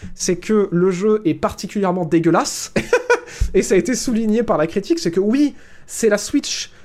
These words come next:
mais, euh, quand même, là, c'est abusé, et que, comme vous voyez actuellement à l'écran, c'est bourré de bugs, ça crache à mort, et, euh, à la sortie, c'était un putain de scandale. C'était un putain de scandale.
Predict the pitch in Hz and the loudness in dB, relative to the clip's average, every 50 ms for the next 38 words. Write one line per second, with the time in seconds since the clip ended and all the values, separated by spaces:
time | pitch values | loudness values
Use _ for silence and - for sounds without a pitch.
0 | - - - 170 185 208 233 254 269 294 - - 196 175 170 170 165 160 160 165 | -12 -4 -2 0 2 2 2 2 0 0 0 2 2 4 4 4 4 4 2 2
1 | 165 - 247 233 220 247 262 269 254 226 240 262 254 - 214 208 185 170 156 160 | 2 0 0 2 2 2 2 2 2 2 0 0 0 0 0 2 2 0 0 0
2 | 165 156 185 262 294 - - 170 160 - 202 - 214 180 175 160 165 165 170 170 | 0 0 0 -2 -2 0 0 0 0 0 -2 -2 0 0 0 2 2 2 2 0
3 | 170 - 160 147 165 190 175 156 135 - - 202 226 294 - - - - - - | -2 -4 -2 -2 0 0 0 0 0 0 0 0 0 0 -2 -10 -20 -20 -20 -20
4 | - - - - - - 240 226 190 170 202 262 233 220 190 170 156 160 202 240 | -14 -10 -8 -6 -2 0 2 2 2 2 2 2 2 2 2 2 2 2 4 4
5 | 262 220 190 151 - - - - 220 220 - - - - 294 269 - - - 190 | 4 2 0 -2 -2 -4 -4 -4 -4 -4 -4 -4 -2 -2 -2 -2 -2 0 0 2
6 | 175 170 190 233 262 269 202 175 135 - - - - - - - - 196 220 247 | 2 4 4 4 4 2 2 -2 -4 -4 -10 -20 -20 -18 -8 -2 0 2 2 2
7 | 269 269 - 165 156 151 151 151 151 - 185 165 165 165 165 - 165 160 - - | 0 -2 0 2 2 4 4 4 4 2 2 2 2 2 0 -4 -8 -8 -8 -8
8 | 277 - - 170 165 - 220 220 185 - - _ - - - 339 330 330 - - | -6 -2 -2 -2 -2 -2 -2 -2 -4 -6 -8 _ -8 -2 2 2 2 2 0 -2
9 | 302 302 240 - - - - 226 214 208 185 151 - - - - - - 175 165 | -2 0 0 -2 -4 -2 -2 0 2 2 2 0 -2 -6 -12 -12 -6 -2 -2 0
10 | 170 220 208 190 170 - - 190 - 196 175 160 156 - - 175 165 160 175 196 | 0 0 0 0 -2 -4 -6 -4 -2 0 0 0 -2 -2 -4 -2 0 2 2 2
11 | 226 208 165 147 135 | 2 2 0 -2 -2